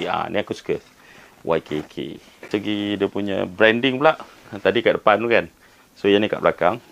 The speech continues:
Macam seluar, apa cakap, seluar Tony zaman sekolah tu. Ha, ni kat belakang ni. Ada tagging satu. Kain. And then poket ni pun tak ada velcro. Tak ada velcro. And then just pocket, kau nak selong apa.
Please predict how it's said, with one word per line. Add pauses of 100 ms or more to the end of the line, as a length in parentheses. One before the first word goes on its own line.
(120)
Macam
seluar,
apa
cakap,
seluar
Tony
zaman
sekolah
tu. (720)
Ha,
ni
kat
belakang
ni. (500)
Ada
tagging
satu. (560)
Kain. (1080)
And
then
poket
ni
pun
tak
ada
velcro. (960)
Tak
ada
velcro. (720)
And
then
just
pocket,
kau
nak
selong
apa.